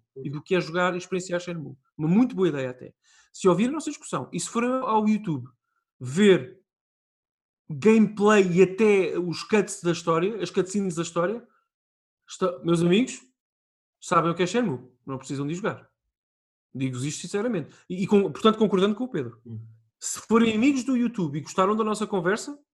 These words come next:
Speaker 1: já não precisam de mais nada. Porque depois vão, arriscam-se a sofrer com os problemas que Shenmue tem. Que, o,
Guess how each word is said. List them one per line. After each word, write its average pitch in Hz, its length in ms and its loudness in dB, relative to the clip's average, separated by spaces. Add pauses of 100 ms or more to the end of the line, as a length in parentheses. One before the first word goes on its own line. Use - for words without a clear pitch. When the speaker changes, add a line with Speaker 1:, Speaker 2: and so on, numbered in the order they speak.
(280)
Speaker 1:
já 175 220 -4
não 175 160 -2
precisam 226 280 -6
de 247 40 -6
mais 240 160 0
nada. 131 260 -4 (600)
Porque 180 220 -4
depois 240 280 2
vão, 233 340 -2 (380)
arriscam-se 254 720 2
a 214 40 -2
sofrer 208 640 -2 (840)
com 170 140 4
os 170 80 0
problemas 190 480 4
que - 80 -12
Shenmue 220 400 0
tem. 190 340 0 (320)
Que, 180 80 -2
o, 180 160 2